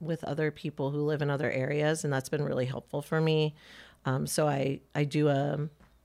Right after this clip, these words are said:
I'm a member at this, uh, meditation and yoga studio in Brooklyn,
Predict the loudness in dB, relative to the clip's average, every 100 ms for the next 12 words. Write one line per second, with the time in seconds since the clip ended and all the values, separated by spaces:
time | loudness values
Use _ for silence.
0 | _ -14 0 2 2 2 2 2 2 2
1 | 2 0 2 -2 -6 -8 -10 _ -4 -2
2 | 0 0 0 0 0 -2 0 0 2 0
3 | 0 -4 -8 -20 -8 -2 2 4 4 2
4 | 0 -2 0 2 2 2 0 -2 -2 -2
5 | 0 0